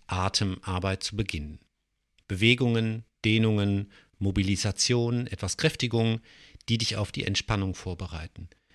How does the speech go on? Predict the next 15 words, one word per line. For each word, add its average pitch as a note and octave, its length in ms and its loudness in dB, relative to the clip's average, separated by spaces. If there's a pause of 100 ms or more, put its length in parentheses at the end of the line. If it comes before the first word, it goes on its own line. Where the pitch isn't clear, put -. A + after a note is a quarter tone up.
(120)
Es G#2 120 0
ist A2 200 -8
wichtig B2+ 380 0
zu - 100 -8
verstehen, A#2 760 0 (240)
um G#2+ 160 -2
zu - 140 -6
entspannen, C3 840 0 (160)
musst G#2+ 320 0
du A#2+ 240 -4
womöglich G2 560 -2
auch E2+ 100 -6
vorher G2+ 380 -6
was B2+ 160 -2
anspannen, D#2 720 -6